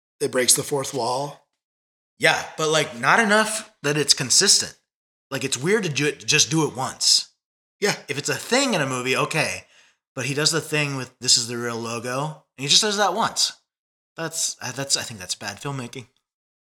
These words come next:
Speaker 1: Oh, I thought one time Leonardo DiCaprio turned to the camera and said, like, something else.
Speaker 2: But that would be a different thing than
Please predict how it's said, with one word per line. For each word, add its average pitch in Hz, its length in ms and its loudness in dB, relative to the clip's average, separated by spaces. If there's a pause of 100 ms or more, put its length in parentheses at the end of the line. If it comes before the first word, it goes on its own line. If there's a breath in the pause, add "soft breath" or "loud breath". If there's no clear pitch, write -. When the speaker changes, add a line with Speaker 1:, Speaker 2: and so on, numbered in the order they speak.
Speaker 1:
Oh, 165 160 6
I 202 120 2
thought 349 300 -6
one 170 380 0
time 143 540 -2 (580)
Leonardo 156 380 2
DiCaprio 131 440 -4
turned 123 220 -4
to 120 60 -12
the 120 80 -10
camera 113 380 -10
and 113 140 -2
said, 110 280 0
like, - 320 -12 (600)
something 120 320 2
else. - 540 0 (720)
Speaker 2:
But 117 60 -10
that 123 100 -2
would 131 100 -2
be 117 100 -4
a 110 40 -6
different 139 320 -2
thing 104 240 -10
than 95 300 -12